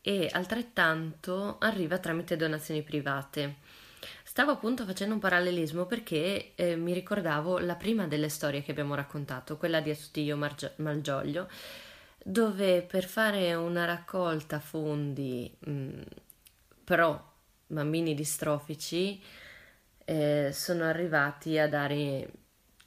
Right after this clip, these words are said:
trentasette euro a testa a persone che sinceramente, eh, con trentasette euro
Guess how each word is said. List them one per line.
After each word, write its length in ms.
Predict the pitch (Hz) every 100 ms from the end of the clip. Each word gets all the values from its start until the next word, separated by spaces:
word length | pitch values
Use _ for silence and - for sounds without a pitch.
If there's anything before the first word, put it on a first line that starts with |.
| _ _ _
trentasette 1000 | 156 160 151 147 - 156 - 156 135 139
euro 260 | 143 147
a 80 | 147
testa 440 | 143 131 135 -
a 40 | 135
persone 800 | - - - 147 139 135 139 -
che 360 | - 117 - -
sinceramente, 1120 | - 151 143 156 143 139 131 131 135 143 135 - - - - -
eh, 560 | - 151 143 135 139 -
con 200 | - 160
trentasette 800 | 151 156 147 147 156 147 160 143
euro 420 | 143 143 147 -